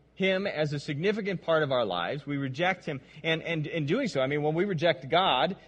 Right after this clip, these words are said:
in, hi-, in, in his wisdom and his majesty, we also reject him in his, his love. We reject him in his, his life and all the good things that he wants to pour into us. But hey, what the heck? We figure we know what's better, right? So we choose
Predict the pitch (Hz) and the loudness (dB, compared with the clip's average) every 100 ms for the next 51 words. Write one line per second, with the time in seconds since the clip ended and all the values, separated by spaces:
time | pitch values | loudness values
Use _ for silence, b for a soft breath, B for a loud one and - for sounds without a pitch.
0 | - 151 139 143 143 139 135 127 117 143 | -6 -4 -4 -4 -6 -4 -4 -6 -4 0
1 | 202 202 156 127 120 147 196 180 156 135 | 0 0 -2 -4 -4 -2 -2 -2 -4 -2
2 | 151 233 190 147 131 151 151 147 135 127 | -2 -2 -4 -4 -2 -2 -2 -8 -8 -8
3 | 127 110 123 113 95 113 190 214 - b | -8 -10 -12 -12 -6 -2 0 -2 -8 b
4 | b 139 123 113 143 147 160 143 120 127 | b -6 -4 -2 -2 -2 -4 -8 -8 -8
5 | 127 113 117 104 101 101 117 185 233 - | -8 -8 -10 -10 -8 -2 2 2 0 -8
6 | - b 156 151 185 131 160 175 156 151 | -20 b -2 0 0 2 2 2 2 0
7 | 175 160 151 143 139 160 147 139 143 254 | 0 -2 -2 -4 -4 -6 -2 -2 0 -2
8 | 202 135 101 - 190 147 180 180 151 160 | -2 -2 -2 0 2 6 6 6 4 0
9 | 147 170 165 B B B 185 180 170 156 | 4 4 2 B B B 0 0 2 2
10 | 156 160 151 131 - 190 196 196 170 175 | 2 2 2 2 4 6 6 6 6 4
11 | 180 - - 160 156 180 - 151 151 147 | 4 0 0 0 2 -2 -2 -2 -2 -6